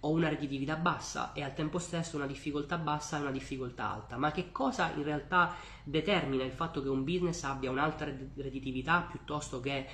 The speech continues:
una bassa difficoltà? Beh, ci sono dei con-, dei, diciamo, delle, delle variabili,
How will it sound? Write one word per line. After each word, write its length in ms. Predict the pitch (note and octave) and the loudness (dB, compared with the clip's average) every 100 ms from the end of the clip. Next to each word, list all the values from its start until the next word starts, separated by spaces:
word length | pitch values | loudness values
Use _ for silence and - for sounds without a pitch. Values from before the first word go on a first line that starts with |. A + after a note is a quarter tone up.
| - - | -14 -6
una 200 | D3 C#3 | 0 0
bassa 320 | C3+ C#3 - | 2 -2 0
difficoltà? 600 | C#3 B2 C3 A#2+ A2 - F3 | -4 -2 -2 -2 -2 -4 -2
Beh, 140 | D#3+ | -2
ci 100 | G#3 | 0
sono 200 | G3 G#3+ | 0 2
dei 120 | F3+ | 2
con-, 260 | D#3 C#3+ C#3+ | 2 0 0
dei, 140 | C#3+ | -2
diciamo, 260 | C3+ C#3+ C#3+ | -2 0 2
delle, 380 | D3 D3+ D3 C3+ | 4 4 2 -2
delle 220 | D3+ D3 | 2 2
variabili, 640 | C3+ B2+ A#2+ G2+ A#2+ A2+ | 2 2 2 0 -2 -4